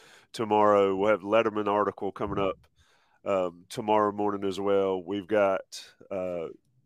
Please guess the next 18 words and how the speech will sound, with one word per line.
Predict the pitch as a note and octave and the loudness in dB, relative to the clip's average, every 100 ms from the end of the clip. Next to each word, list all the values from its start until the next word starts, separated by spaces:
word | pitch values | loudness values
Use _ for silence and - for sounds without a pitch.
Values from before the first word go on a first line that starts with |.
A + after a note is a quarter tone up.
| _ - | _ -12
basketball | F2 - - F#2+ F2+ F2+ F#2 _ _ | -10 -10 -10 -6 -4 -4 -8 _ _
today | - F#2 F#2+ F2+ F#2+ _ - | -8 -4 -2 -2 -8 _ -10
in, | F#2+ | -10
in | - G2+ G2 F#2 F#2 F#2 - _ _ _ _ _ | -8 -8 -8 -12 -18 -20 -20 _ _ _ _ _
three | A#2 A#2 | -6 -4
short | - A2 G2+ | -2 0 2
hours, | F#2+ F#2+ G2 | 2 2 -2
three | - G#2+ | -6 -2
hours | G2+ F#2+ | -2 -2
and | F#2+ | -6
ten | - G2 | -8 -6
minutes. | G2 F#2+ - - - - - _ | -4 -6 -6 -14 -16 -20 -20 _
Um, | G2+ F#2+ | -6 -6
plenty | B2 A2 G#2 | -4 -2 0
of | |
coverage | - A2 G2 - | 2 2 0 -6
from | G2 | -6
that. | G2+ G2+ G2 - | 0 2 2 -4